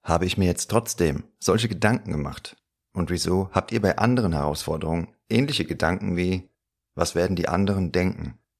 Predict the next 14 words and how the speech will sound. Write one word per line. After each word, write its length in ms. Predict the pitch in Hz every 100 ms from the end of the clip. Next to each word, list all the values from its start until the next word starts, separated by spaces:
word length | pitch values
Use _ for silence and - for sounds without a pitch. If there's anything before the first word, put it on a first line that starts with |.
| _ _ -
Das 100 | 92
ist 140 | -
relativ 420 | 95 104 104 95
einfach, 540 | - 113 113 71 - - _ _ _ _ _
weil 220 | 80 90
wir 80 | 95
soziale 500 | 92 - 92 92 85
Wesen 300 | 98 98 85
sind 400 | 80 87 - - _ _
und 160 | 101 92
früher 260 | 101 110
in 140 | 92 92
Gruppen 260 | 101 -
zusammenlebten. 840 | 110 76 73 73 69 65 - 71